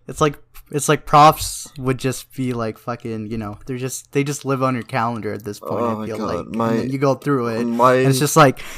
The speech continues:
Speaker 1: "It's two P M, time for your daily cock and ball torture," and you're just like,
Speaker 2: <laughs> Time,
Speaker 1: "Okay."
Speaker 2: time for your daily head flattening.
Speaker 1: <laughs> It's like,
Speaker 2: Your mind
Speaker 1: "Okay."
Speaker 2: flattening.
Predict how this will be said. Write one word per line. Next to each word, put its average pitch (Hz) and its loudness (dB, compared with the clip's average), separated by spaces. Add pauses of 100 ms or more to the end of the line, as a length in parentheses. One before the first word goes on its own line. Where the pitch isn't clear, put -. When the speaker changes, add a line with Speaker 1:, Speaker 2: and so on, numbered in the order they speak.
(120)
Speaker 1:
"It's - 8
two 127 10
P 143 12
M, 165 10
time 131 8
for 139 10
your 123 10
daily 131 10
cock - 8
and 143 10
ball 175 12
torture," 143 10
and 123 0
you're 120 2
just 117 -4
like, 110 2
Speaker 2:
<laughs> 147 0
Time, 120 8
Speaker 1:
"Okay." 107 10
Speaker 2:
time 127 4
for 143 2
your 139 4
daily 131 4
head 120 4
flattening. 110 -2 (280)
Speaker 1:
<laughs> - 2 (840)
It's - -8
like, 123 -6
Speaker 2:
Your 120 2
mind 117 2
Speaker 1:
"Okay." 110 4
Speaker 2:
flattening. 110 0